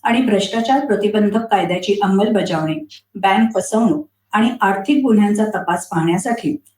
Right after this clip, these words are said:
त्यांनी सात वर्ष मुंबई आणि जयपूर इथे काम केलं. दोन हजार चार नंतर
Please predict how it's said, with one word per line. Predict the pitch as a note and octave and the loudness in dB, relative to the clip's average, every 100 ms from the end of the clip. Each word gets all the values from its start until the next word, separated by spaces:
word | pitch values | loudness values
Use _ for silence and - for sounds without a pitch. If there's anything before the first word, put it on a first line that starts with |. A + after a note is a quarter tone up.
| _ | _
त्यांनी | A3 A3+ | 2 4
सात | C4 - G3+ - A3 | 4 2 0 2 0
वर्ष | - - C#3 - _ _ | -2 -4 -8 -10 _ _
मुंबई | G#3+ G#3+ A3 C4 | 2 4 4 2
आणि | C#4 G3 G3+ | 0 -2 -2
जयपूर | F3+ E3+ E3+ E3 D#3+ - - | -2 -2 -2 -4 -4 -12 -4
इथे | G3 A3+ | -2 0
काम | - D3+ D3+ | 2 2 0
केलं. | D3+ D3 D#3+ - _ _ _ _ _ | -2 -4 -6 -12 _ _ _ _ _
दोन | A3 B3 C4+ | 0 4 4
हजार | C#4+ D4 | 4 2
चार | D4 A3+ A3 | 2 2 4
नंतर | C4 A#3 G3+ F#3 | 4 4 2 -2